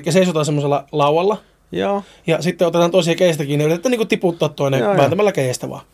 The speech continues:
Speaker 2: Mm.
Speaker 1: No se mun kaveri yhtäkkiä oli unohtanut, että me pelataan pukkista ja muistelikin, että me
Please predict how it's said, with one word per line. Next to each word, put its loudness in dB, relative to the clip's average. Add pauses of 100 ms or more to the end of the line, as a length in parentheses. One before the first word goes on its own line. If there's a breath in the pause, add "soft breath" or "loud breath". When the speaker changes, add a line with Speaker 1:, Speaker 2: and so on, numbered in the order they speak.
(180 loud breath)
Speaker 2:
Mm. -6 (240 loud breath)
Speaker 1:
No -2
se 2
mun 0
kaveri 2
yhtäkkiä 0
oli 4
unohtanut, 0
että -4
me -2
pelataan 0
pukkista -8
ja 0
muistelikin, -2
että -4
me -2